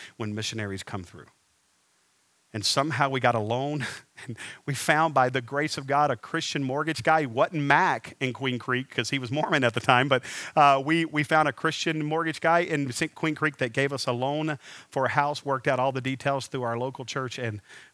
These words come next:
we were able to purchase a home. It was just unbelievable.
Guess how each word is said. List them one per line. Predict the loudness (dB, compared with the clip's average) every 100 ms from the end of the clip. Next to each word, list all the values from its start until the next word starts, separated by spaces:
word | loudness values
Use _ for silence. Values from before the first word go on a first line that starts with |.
| -6
we |
were | -4
able | -2
to | -4
purchase | -4 -4 -4 -4
a | -6
home. | -6 -8 -10 -6
It | -6
was | -6 -10
just | -10
unbelievable. | -8 -6 -6 -6 -8 -12